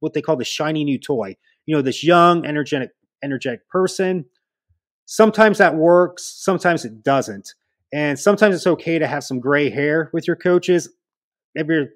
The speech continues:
everybody's like, "Well, Thad Matta is too old." Fifty-five to me is not old. He's got some gray hair, but he's, he's done his due, more or less. He's a great, great recruiter. He had that perfect mix at Ohio State that I've said before:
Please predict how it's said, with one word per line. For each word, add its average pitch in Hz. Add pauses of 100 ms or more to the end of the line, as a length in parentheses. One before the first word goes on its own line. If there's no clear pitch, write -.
(100)
everybody's 143
like, 135
"Well, 127
Thad 165
Matta 147
is -
too 131
old." 113 (600)
Fifty-five 190
to 135
me 135
is 120
not 127
old. 190 (600)
He's 185
got 208
some 185
gray 170
hair, 170 (260)
but 180
he's, 151 (220)
he's 147 (400)
done 175
his 147
due, 127
more 107
or 101
less. 101
He's 139
a 131
great, 143
great 143
recruiter. 202 (340)
He 196
had 202
that 160
perfect 160
mix 175
at 156
Ohio 147
State 160 (180)
that 131
I've 123
said 156
before: 127